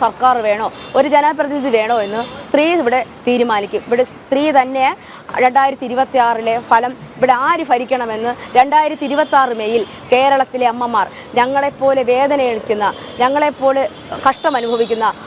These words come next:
അമ്മമാർ തീരുമാനിക്കും ഇവിടെ ഏത് സർക്കാർ വേണമെന്ന്. ഇത് ഞങ്ങളെ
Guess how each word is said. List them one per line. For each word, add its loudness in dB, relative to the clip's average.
അമ്മമാർ 2
തീരുമാനിക്കും 0
ഇവിടെ 0
ഏത് 2
സർക്കാർ 0
വേണമെന്ന്. -4
ഇത് 2
ഞങ്ങളെ 2